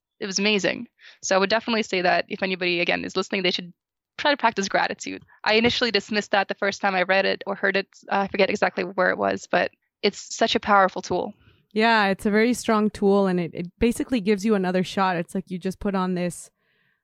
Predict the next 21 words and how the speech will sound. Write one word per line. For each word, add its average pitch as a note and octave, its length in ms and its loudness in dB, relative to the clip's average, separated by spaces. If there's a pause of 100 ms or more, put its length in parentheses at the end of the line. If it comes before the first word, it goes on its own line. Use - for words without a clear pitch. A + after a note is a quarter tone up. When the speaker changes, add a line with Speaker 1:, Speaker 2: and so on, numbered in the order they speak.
Speaker 2:
other G#3 260 2
pair G#3 260 2
of F3 120 -2
sunglasses F3 760 -2
and F3 160 -4
you F3 100 -2
get F#3+ 220 -4
to F#3+ 80 -4
see F#3+ 260 -6
life F3 320 -6 (560)
differently. F#3 460 -2
Speaker 1:
Yeah. B3 360 4
Speaker 2:
And F#3 160 -2
I F3 80 -2
know F#3 200 0
it F#3 120 -6
sounds E3+ 280 -6
super F3 280 -8
cheesy, G3 420 -6
but F3+ 180 -2
it's, - 360 -8